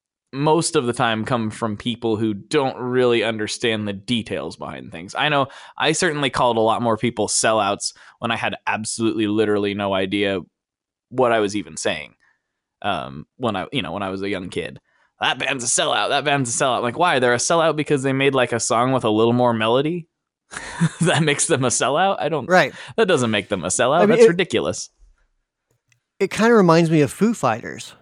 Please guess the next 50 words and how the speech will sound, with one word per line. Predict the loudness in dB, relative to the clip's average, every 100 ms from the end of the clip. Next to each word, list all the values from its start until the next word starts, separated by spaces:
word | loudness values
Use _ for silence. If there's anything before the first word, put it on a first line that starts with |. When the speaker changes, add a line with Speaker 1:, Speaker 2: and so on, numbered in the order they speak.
| _ -4
Speaker 2:
I | 2
mean, | 2
I, | 6 4 2 _
so, | 4 6 6 0 -10
I | -6
mean, | -4
I | -2
don't | -2 -2
know | -4
if | -6 -14 -10
we, | -4 -2
you | -2
and | -2
I, | -4
you | -6 -2
and | -2
I | -2
have | -4
ever | -8 -4
talked | 0 0 0
about | -2
it, | -2
but | -2
I | 0 0
freaking | -4 -20 -6 -4 -2 4
love | 6 6
the | 4
Foo | 4 4
Fighters. | 4 -2 -2 -4
I | 2
love | 4 4
Speaker 1:
Mm-hmm. |
Speaker 2:
Dave | 2 2
Grohl. | -2 -6 -6 -16 _ -6
Speaker 1:
Me | 0 2 2
too. | 0
Speaker 2:
Um, | -4 _ _ _ _
and, | -4 -4
uh, | -2 -2 -2
and, | -2 -4 -6 -8
uh, | -4 -2 -4 -10 _ -2
like, | 0 2
every | 4 6 8 8
album, | 6 4 0 -2 _ -20 -20 -20 -20 -20 -14 -14 -4
that's, | 6 6 4 -10 -10 4
that's | 4 6
one | 4
of | 6
the | 4
few, | 0 4 8 8 6 0